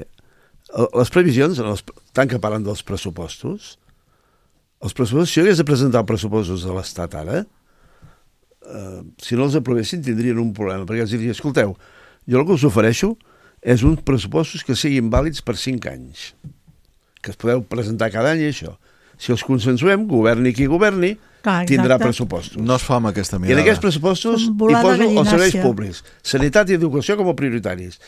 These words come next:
Speaker 1: inversions brutals per posar això al dia, que no hi està. I a veure qui és que diu que no,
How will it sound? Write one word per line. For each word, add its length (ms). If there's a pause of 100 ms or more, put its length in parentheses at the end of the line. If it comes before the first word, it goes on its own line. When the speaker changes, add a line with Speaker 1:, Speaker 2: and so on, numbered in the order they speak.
(140)
Speaker 1:
inversions 680
brutals 720 (380)
per 180
posar 240
això 180
al 80
dia, 220
que 100
no 120
hi 100
està. 320 (1200)
I 60
a 80
veure 100
qui 140
és 100
que 140
diu 160
que 100
no, 300